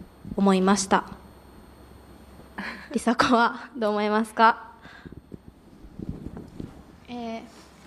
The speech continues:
Speaker 2: そのくちばしで水一滴ずつ運ぶっていうのは本当に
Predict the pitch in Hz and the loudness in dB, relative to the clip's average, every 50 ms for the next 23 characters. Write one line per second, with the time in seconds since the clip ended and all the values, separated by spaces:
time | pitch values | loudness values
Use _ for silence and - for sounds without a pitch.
0 | - - - - - - - - - - - - - - - - - - - - | -20 -20 -20 -20 -20 -20 -20 -20 -20 -20 -20 -20 -20 -20 -20 -20 -20 -20 -20 -16
1 | 247 226 226 233 220 226 226 - - - - 285 269 277 302 302 - 320 294 294 | -12 -10 -8 -8 -8 -8 -10 -14 -14 -10 -8 -4 0 0 0 0 0 -4 -4 -4
2 | 294 285 285 285 285 294 - - - - - - - - - - - 262 269 262 | -2 -4 -4 -4 -6 -8 -10 -14 -20 -20 -20 -20 -20 -20 -12 -2 2 2 4 4
3 | 233 - - - - - - - - - - - - - - 254 247 240 233 247 | 4 2 -2 -4 -12 -18 -20 -20 -20 -20 -20 -20 -14 -6 -2 0 0 2 4 4
4 | 254 254 247 247 247 262 254 254 - 254 247 247 247 254 247 - - - - 247 | 6 8 8 8 8 6 4 2 2 4 6 8 6 6 4 0 -4 -4 -4 -2
5 | - - 262 247 - 262 262 240 254 269 262 - 233 226 233 226 233 226 - 226 | 2 4 4 4 6 6 4 6 4 4 4 6 6 6 6 6 4 2 2 4
6 | 208 226 233 233 - - 214 208 208 208 208 208 214 226 233 226 226 247 233 233 | 4 4 4 4 4 4 6 6 8 8 8 8 6 6 4 4 4 4 6 6
7 | 233 233 226 | 4 4 2